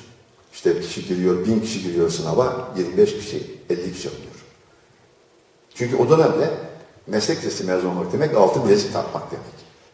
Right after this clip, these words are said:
Ama bugün işte bunu bizim kolaylaştırmamız lazım. Ama şöyle bir halkımızın ya da ailelerin işte illa ki doktor olacak,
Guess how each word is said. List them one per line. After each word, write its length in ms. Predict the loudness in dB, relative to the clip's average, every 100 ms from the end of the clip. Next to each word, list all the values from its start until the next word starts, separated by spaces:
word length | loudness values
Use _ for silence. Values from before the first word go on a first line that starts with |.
| _ 2
Ama 480 | 4 6 2 -2 -6 -12 2
bugün 240 | 4 8 6
işte 300 | 6 2 4
bunu 280 | 6 4
bizim 380 | 2 4 4 2 -6 -12 -18 -20 _ _ -4
kolaylaştırmamız 720 | 4 6 6 4 2 2 2
lazım. 280 | 0 0 -6 -10 0
Ama 420 | 4 4 2 -4 -10 -16 -20 -20 _ -20 _ 0
şöyle 360 | 10 10 12
bir 220 | 8 8 2 -4 -4
halkımızın 720 | 0 2 2 2 4 4 2 -4 -10 -16 -20 -4 4
ya 100 | 6
da 420 | 6 4 -4 -8 -14 -20 -20 _ 0
ailelerin 720 | 6 8 8 8 6 2 -2 -8 -12
işte 180 | -2 0
illa 360 | 4 4 6 6
ki 160 | 8
doktor 380 | 6 8 8 8
olacak, 340 | 6 6 4